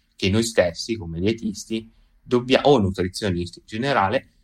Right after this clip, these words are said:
dobbiamo supportare comunque entro le nostre competenze. Rilevare e valutare tramite anamnesi alimentare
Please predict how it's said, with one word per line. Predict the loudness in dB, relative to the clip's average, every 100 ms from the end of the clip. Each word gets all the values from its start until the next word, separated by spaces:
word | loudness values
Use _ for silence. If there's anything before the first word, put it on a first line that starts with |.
| _ _
dobbiamo | 6 6 8 6 6 4
supportare | 0 4 4 4 4 4 2 -2 -6
comunque | 0 2 4 2 0 0 0
entro | 0 -4 -4 -2
le |
nostre | -2 -6 -12 -16
competenze. | -18 -16 -14 -12 -12 -16 -20 _ _ _ _ _ _ _ _
Rilevare | 2 6 8 8 8 6 4 -4 _
e | -4
valutare | 4 6 6 4 4 2 _
tramite | 2 4 4 2 0
anamnesi | 2 2 2 0 0
alimentare | -2 -2 -4 2 2 2